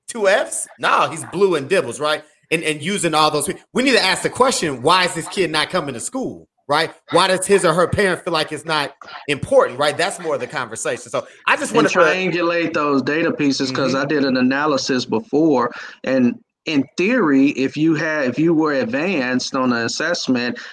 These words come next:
Speaker 2: um, you would then have an A, and then your, your other measures, interim benchmarks that we use would be aligned.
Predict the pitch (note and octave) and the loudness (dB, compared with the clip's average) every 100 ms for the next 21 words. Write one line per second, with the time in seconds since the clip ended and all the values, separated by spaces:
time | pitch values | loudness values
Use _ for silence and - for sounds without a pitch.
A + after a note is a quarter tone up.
0 | - - A#2+ A#2+ C3+ D3 C#3 D3 C#3+ C3 | -12 -4 0 4 4 4 2 0 0 0
1 | C3+ A#2 G#2+ D#3 C#3+ B2 - - A#2 C3+ | 0 -2 -2 -2 -2 -2 -6 -6 -4 0
2 | C3+ C3 B2 C3 B2+ A#2 - A2 B2+ A2 | 0 2 4 4 2 0 -2 -4 -2 -2
3 | D3 D#3+ D3 C#3+ B2+ C3 C3+ C3+ C3+ C3 | -2 0 2 2 4 2 2 2 2 2
4 | - D3 D3 B2+ A#2+ B2 - B2+ A#2 C3 | 0 -2 2 2 2 0 0 -2 -2 0
5 | B2 A#2+ D#3 C#3+ B2+ B2 A2+ A2+ C#3 D#3+ | 2 4 4 4 0 0 0 0 0 0
6 | G#2+ | 0